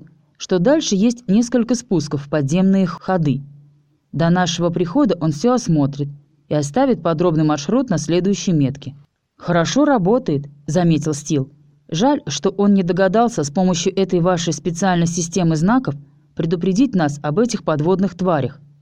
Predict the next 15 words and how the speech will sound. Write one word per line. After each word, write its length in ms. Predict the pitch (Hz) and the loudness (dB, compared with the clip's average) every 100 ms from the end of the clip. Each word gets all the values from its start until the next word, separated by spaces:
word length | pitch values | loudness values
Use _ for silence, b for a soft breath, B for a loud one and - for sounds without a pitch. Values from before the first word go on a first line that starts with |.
| _ _ _ _ _ | _ _ _ _ _
«Может, 520 | - 139 185 269 302 - | -2 2 2 0 -2 -4
и 120 | 143 | -6
предупреждал», 880 | 143 143 143 143 135 123 143 190 208 - b b - | -2 -2 0 0 0 0 -2 -2 -6 -18 b b -6
задумчиво 580 | 165 180 175 165 165 | 0 2 2 2 0
сказал 420 | 156 - 160 156 151 | -2 -2 0 0 0
вампир. 440 | 156 143 147 147 - - - _ _ _ | 0 0 -2 -2 -8 -20 -20 _ _ _
На 160 | 170 180 | -2 0
том 220 | 208 196 | 2 2
берегу 400 | 196 202 196 254 | 2 2 2 2
было 280 | 202 196 180 | 4 2 0
что-то 320 | 175 196 185 | 0 0 0
вроде: 440 | 180 190 170 170 - - _ _ | 2 2 2 -2 -6 -18 _ _
«Берегитесь 600 | 170 185 185 302 277 - | 0 2 4 2 2 0
подводных 560 | 190 170 180 247 226 - | 0 2 2 4 2 0
тварей. 420 | 151 139 127 | 0 0 0